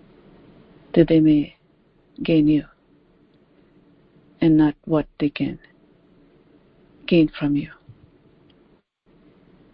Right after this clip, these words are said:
With this blessing, as your servant standing in the presence of God, before the throne of God, according to the power and authority given to me by the Almighty God,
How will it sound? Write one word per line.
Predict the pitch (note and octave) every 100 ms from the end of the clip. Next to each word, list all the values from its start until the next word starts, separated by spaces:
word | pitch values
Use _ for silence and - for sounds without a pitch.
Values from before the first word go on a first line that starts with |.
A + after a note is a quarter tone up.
| _ _ _ _ _ _ _ _
With | A3 G#3
this | C4
blessing, | - A#3 A3 - A#3 A#3+
as | A3+ F#3+
your | F3+
servant | G3+ G3 F#3+ -
standing | - F#3+ F#3
in | F#3
the | F3
presence | - E3+ E3
of | F3
God, | - D3+ D#3+ - - - - _ _ _ _ _ _ - - - - _ _ -
before | F3+ - G#3
the | F3+ -
throne | F3 E3+
of | D3+
God, | - D3+ - - _ _ _ _ _ _ _ _ _ _ _ _ -
according | F#3 - A3+ G#3
to | F#3+
the | F3
power | F3+ F3 F#3
and | F#3+
authority | E3+ - E3+ E3
given | E3 F#3+ F#3+
to | -
me | E3+
by | D#3+
the | D#3
Almighty | D#3+ F3+ F#3+ F#3+
God, | E3 D3 -